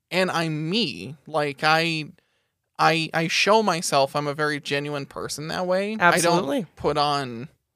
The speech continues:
Speaker 2: No.
Speaker 1: airs. Like, I don't have a character I am.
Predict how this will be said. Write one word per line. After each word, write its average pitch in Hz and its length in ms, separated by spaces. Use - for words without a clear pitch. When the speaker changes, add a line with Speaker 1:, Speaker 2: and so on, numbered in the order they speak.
Speaker 2:
No. 285 180
Speaker 1:
airs. 139 680
Like, 151 200
I 156 100
don't 165 220
have 151 260
a 127 60
character 139 600
I 165 120
am. 175 400